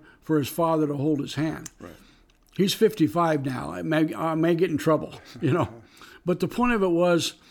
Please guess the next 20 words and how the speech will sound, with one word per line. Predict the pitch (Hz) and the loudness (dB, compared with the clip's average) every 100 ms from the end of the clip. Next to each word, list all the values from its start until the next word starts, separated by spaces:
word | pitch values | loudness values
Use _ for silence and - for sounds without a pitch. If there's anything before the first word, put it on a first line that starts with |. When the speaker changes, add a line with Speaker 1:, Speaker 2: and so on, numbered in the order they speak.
| - - | -20 -4
Speaker 1:
even | 208 240 269 226 | 0 4 4 4
the | 170 | 2
proximity | - - 170 170 - - 185 202 165 127 - _ _ _ _ _ _ _ _ _ _ _ - | 0 -4 -8 -6 -4 2 2 2 0 -4 -10 _ _ _ _ _ _ _ _ _ _ _ -4
of | 156 147 131 - | 0 0 -2 -6
relationship. | 143 147 139 135 - 123 120 127 - _ _ _ _ _ _ _ _ _ _ _ _ | -2 0 0 0 -2 -4 -6 -8 -10 _ _ _ _ _ _ _ _ _ _ _ _
Picture | - 220 - 220 | 0 0 2 0
Jesus | 180 170 202 175 185 - | 0 2 2 2 0 -2
drawing | - 165 160 160 160 151 151 | -4 -2 0 2 2 0 -2
near. | 139 147 180 190 143 - - | 0 2 4 2 0 -6 -16
Speaker 2:
Yeah. | - 90 - _ _ _ _ _ _ _ _ _ | -18 -18 -20 _ _ _ _ _ _ _ _ _
Speaker 1:
The | - | 0
word | 170 190 185 | 4 4 2
for | - 165 | 0 -4
presence | - 202 214 165 175 - | -2 0 0 2 0 0
in | 160 | 2
the | 156 151 | 4 4
Old | 147 135 | 2 0
Testament | 165 156 - 147 147 - - - - - | -2 -4 -2 0 0 -4 -14 -20 -12 -6
is | 135 | -4
pane, | - - 160 151 151 156 135 | -4 -4 2 4 4 2 -2